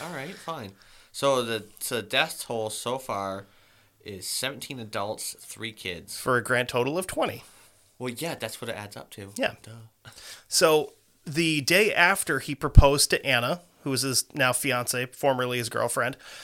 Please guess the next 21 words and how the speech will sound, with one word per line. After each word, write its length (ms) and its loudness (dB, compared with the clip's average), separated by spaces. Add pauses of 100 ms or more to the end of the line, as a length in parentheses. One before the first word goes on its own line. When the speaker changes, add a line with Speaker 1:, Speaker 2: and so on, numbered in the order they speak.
(320)
Speaker 2:
the 540 0
local 300 2
police 280 -2
discovered 400 2
the 60 -4
bodies 440 2
and 200 -2
the 60 -6
burned 280 6
home, 440 4 (100)
and 260 -2
due 140 -2
to 80 -10
the 120 -4
similarities, 640 0
they 100 -4
finally 460 -2
started 360 2
linking 400 -6
things 320 -4
together. 460 -2